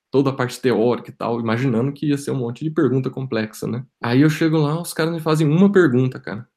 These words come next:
"O que que acontece, assim, o máximo de low level possível, é quando alguém clica num link numa página?" Aí eu, <laughs> eu basicamente contei o livro dele. Fiquei meia hora falando, <laughs> expliquei, de, porque aí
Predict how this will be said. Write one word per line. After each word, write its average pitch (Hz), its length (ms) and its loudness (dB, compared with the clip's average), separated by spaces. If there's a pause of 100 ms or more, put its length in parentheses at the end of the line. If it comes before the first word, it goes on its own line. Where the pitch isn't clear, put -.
(600)
"O - 80 -6
que 185 100 0
que 190 80 0
acontece, 185 680 0
assim, 131 240 -2
o 113 80 0
máximo 151 360 0
de 131 100 4
low 120 220 6
level 120 360 2
possível, 156 560 -4 (360)
é 127 300 2
quando 156 260 2
alguém 147 280 2
clica 196 360 2
num 190 160 6
link 165 220 2
numa 160 180 -2
página?" 117 380 -6 (420)
Aí 131 140 -4
eu, 170 80 2
<laughs> - 760 -10
eu 180 80 4
basicamente 165 580 4
contei 196 300 8
o 208 60 8
livro 208 220 0
dele. 208 240 2 (960)
Fiquei 151 220 2
meia 170 220 6
hora 180 240 6
falando, 165 440 6 (380)
<laughs> - 880 -10
expliquei, 165 800 0
de, 139 300 -4
porque - 220 -8
aí 220 380 -2